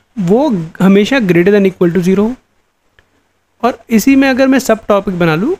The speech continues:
कि f x upon g x, root of g x, तो यहाँ पर denominator की भी condition है ज़ीरो ना हो और root की भी condition है, तो g x greater than equal to नहीं लिखूँगा,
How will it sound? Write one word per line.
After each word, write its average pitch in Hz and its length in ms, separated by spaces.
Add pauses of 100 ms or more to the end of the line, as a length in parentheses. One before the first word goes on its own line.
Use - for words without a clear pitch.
(140)
कि 233 100 (120)
f - 120
x 247 180
upon 233 320 (200)
g 208 260
x, - 320 (240)
root 262 220
of 196 160
g 160 240
x, - 200 (760)
तो 220 60
यहाँ 202 320
पर 247 80
denominator 208 540
की 233 100
भी 262 100
condition 254 420
है 254 80
ज़ीरो 196 240
ना 240 100
हो 262 260
और 226 120
root 220 200
की 247 100
भी 254 100
condition 247 420
है, 277 60 (840)
तो 247 100
g 190 240
x 277 240 (180)
greater 190 300
than 269 180
equal 226 340
to 240 80
नहीं 208 120
लिखूँगा, 180 320